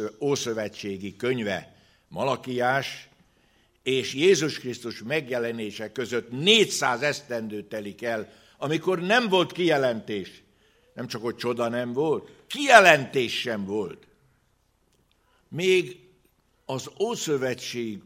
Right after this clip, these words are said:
utolsó és az Új Szövetség első prófétája,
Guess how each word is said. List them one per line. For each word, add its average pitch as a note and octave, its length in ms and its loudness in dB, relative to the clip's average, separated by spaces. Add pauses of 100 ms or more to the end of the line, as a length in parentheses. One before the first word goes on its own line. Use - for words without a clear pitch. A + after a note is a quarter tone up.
(120)
utolsó D3+ 1000 0 (720)
és C#3 280 0
az C3 200 -2
Új D#3 340 -2
Szövetség A2+ 840 -6
első F#2 720 -6
prófétája, F#2+ 1160 -8